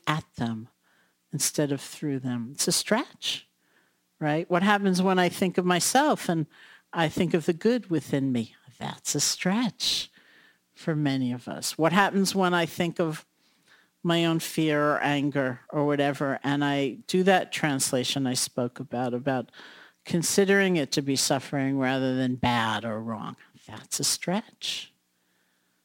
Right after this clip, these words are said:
right? So all of those are, it's like making a tremendous creative experiment with your own mind and heart. And so that's, like, a whole other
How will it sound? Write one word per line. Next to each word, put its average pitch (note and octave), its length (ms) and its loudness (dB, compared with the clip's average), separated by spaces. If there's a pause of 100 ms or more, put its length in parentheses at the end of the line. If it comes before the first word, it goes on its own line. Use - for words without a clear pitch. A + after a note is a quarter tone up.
(240)
right? D#3 300 0
So F3 180 4
all G3+ 240 6
of C#4 120 2
those D3 340 4
are, D3 180 2
it's D#3 220 0
like D#3 160 2
making D#3 360 0
a C3 120 -2
tremendous F#3 840 2
creative E3 480 2
experiment D#3 680 -2 (720)
with D3+ 360 0
your D#3+ 140 0
own D#3 420 0
mind C#3 360 -2
and D3+ 100 -4
heart. A3+ 440 -2
And D3 180 0
so D3 160 0
that's, C#3+ 380 -2
like, C#3 180 0
a C3 40 -2
whole C#3 240 -2
other B2+ 380 0